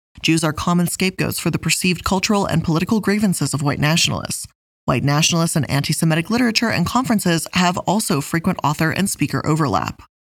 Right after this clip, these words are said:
And this leads me, obviously, to the insurrection that occurred on January sixth. It was never more clear when we saw the insurrection just how many people believed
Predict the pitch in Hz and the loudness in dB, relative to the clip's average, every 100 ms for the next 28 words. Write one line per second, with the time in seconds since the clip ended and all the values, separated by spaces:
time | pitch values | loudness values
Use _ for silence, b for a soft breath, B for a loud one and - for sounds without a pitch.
0 | _ 202 202 - - 175 226 - 185 170 | _ 2 2 0 0 2 2 2 2 2
1 | 165 160 - 175 170 170 - 170 - 175 | 2 0 2 2 2 0 0 0 2 0
2 | 160 160 160 170 185 - - - 180 - | 0 0 0 0 -2 0 -2 -4 -4 0
3 | 233 - 165 160 - _ 285 208 160 156 | 0 2 0 -2 -6 _ 2 2 2 0
4 | 139 - - - - - _ _ _ _ | -2 -2 -2 -4 -6 -10 _ _ _ _
5 | _ _ 220 214 240 240 202 226 - - | _ _ 0 2 2 4 2 2 -4 -2
6 | 247 196 123 - - 170 151 160 214 - | 0 2 0 -2 0 2 2 2 2 0
7 | 220 196 185 - 151 - 139 156 - - | 2 2 2 0 0 0 0 -2 -8 -4
8 | 175 190 - - - 165 190 196 202 185 | 0 0 -4 -4 0 2 4 4 2 0
9 | 175 175 151 147 147 175 | 0 0 2 2 2 0